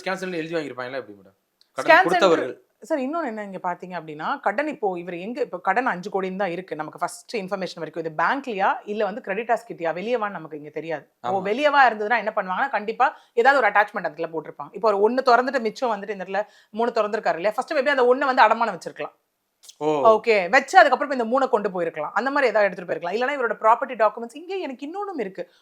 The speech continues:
Speaker 2: ஒருவேளை அவருக்கு ஏதாவது சாலிட் ப்ராப்பர்ட்டிஸ் இருந்ததுன்னா, ஒருவேளை அவர் இந்த முடிவு எடுத்திருக்க மாட்டாரு. ஒரு மன தைரியம் இருந்திருக்கும்ல அங்க.
Speaker 1: கண்டிப்பா,
Speaker 2: இருக்க
Speaker 1: கண்டிப்பா.
Speaker 2: கடனுக்கெல்லாம் நம்ம ப்ராப்பர்ட்டி, இன்னைக்கு எல்லாரும் எடுக்கிற விஷயம் அதுதானே. ரெண்டு விஷயம், தைரியமா கடன் வாங்குறாங்க எல்லாருமே இறங்கி அப்படின்னா, ஒரு அஞ்சு கோடி வாங்குறாங்கன்னா அவங்களுக்கு ஒரு at least ஒரு equal to that of இல்ல ஒரு ப்ராப்பர்ட்டி அந்த இடத்துல ஒர்த் இருக்கும்.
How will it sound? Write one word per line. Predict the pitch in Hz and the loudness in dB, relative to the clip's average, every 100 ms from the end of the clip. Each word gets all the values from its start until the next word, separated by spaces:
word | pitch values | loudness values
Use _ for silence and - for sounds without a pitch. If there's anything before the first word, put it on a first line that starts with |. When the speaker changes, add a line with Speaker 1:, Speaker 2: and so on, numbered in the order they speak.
| _ | _
Speaker 2:
ஒருவேளை | 208 226 254 339 | -2 0 0 0
அவருக்கு | 339 208 190 | -2 -2 -2
ஏதாவது | 240 | 0
சாலிட் | 214 202 220 | 0 0 -2
ப்ராப்பர்ட்டிஸ் | 202 180 190 180 | -2 -2 -4 -8
இருந்ததுன்னா, | 170 220 220 202 | -8 -6 -4 -2
ஒருவேளை | 220 175 185 | -2 -2 -2
அவர் | 214 | -2
இந்த | 180 165 | -4 -12
முடிவு | 175 180 | -10 -10
எடுத்திருக்க | - 165 170 | -10 -14 -12
மாட்டாரு. | 156 151 175 | -12 -12 -8
ஒரு | 185 214 | -4 -2
மன | 190 220 294 | -2 -2 -2
தைரியம் | 196 214 214 | -4 -4 -6
இருந்திருக்கும்ல | 156 156 - 151 | -8 -16 -14 -10
அங்க. | 160 147 | -10 -8
Speaker 1:
கண்டிப்பா, | 147 147 127 117 | -8 -6 -8 -6
Speaker 2:
இருக்க | 254 285 | -2 0
Speaker 1:
கண்டிப்பா. | 233 | 2
Speaker 2:
கடனுக்கெல்லாம் | 220 233 220 226 | 2 0 -2 -4
நம்ம | 190 | 0
ப்ராப்பர்ட்டி, | 196 208 208 | 0 0 -4
இன்னைக்கு | 185 220 220 | -4 0 2
எல்லாரும் | 269 | 2
எடுக்கிற | 240 220 214 | 2 -2 -4
விஷயம் | 185 220 190 | -6 -10 -12
அதுதானே. | 160 156 160 - _ | -10 -10 -10 -14 _
ரெண்டு | 180 226 | -4 0
விஷயம், | 254 247 220 - _ _ _ _ - | -2 -2 -4 -4 _ _ _ _ 2
தைரியமா | 190 254 302 320 302 | 2 4 4 4 4
கடன் | 320 220 247 | 6 6 6
வாங்குறாங்க | 226 196 180 185 | 4 2 0 0
எல்லாருமே | 170 180 208 | -2 -2 -2
இறங்கி | 202 180 202 | -4 -4 -4
அப்படின்னா, | 165 160 170 | -8 -8 -4
ஒரு | 208 | -4
அஞ்சு | 170 175 | -4 -6
கோடி | 190 233 | -4 -2
வாங்குறாங்கன்னா | 196 180 196 | -2 -2 -2
அவங்களுக்கு | 208 175 | -2 -4
ஒரு | 139 170 | -6 -4
at | 160 214 | -8 -8
least | 226 | -6
ஒரு | 208 165 - | -6 -6 -10
equal | 214 240 233 214 | -4 0 0 0
to | 180 | -2
that | 180 | 0
of | 208 | -2
இல்ல | 202 175 | -2 -6
ஒரு | 165 - | -6 -4
ப்ராப்பர்ட்டி | 196 175 190 170 | -2 -2 -2 -8
அந்த | |
இடத்துல | 151 170 160 | -8 -8 -4
ஒர்த் | 160 160 | -4 -6
இருக்கும். | 160 - | -10 -12